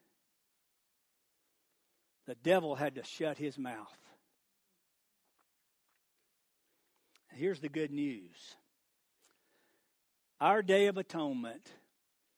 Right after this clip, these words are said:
started at Calvary. Jesus Christ on that cross cried out, "It is finished. It is done.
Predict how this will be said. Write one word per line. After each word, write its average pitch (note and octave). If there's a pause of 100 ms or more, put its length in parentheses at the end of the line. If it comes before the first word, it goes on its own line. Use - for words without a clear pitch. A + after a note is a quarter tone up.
(300)
started C#3+
at C#3+
Calvary. A2 (2250)
Jesus F3+
Christ F#3 (460)
on F3
that F#3
cross F#3
cried F3+
out, F3+
"It F3+
is E3+
finished. - (880)
It F#3+
is F3+
done. F#3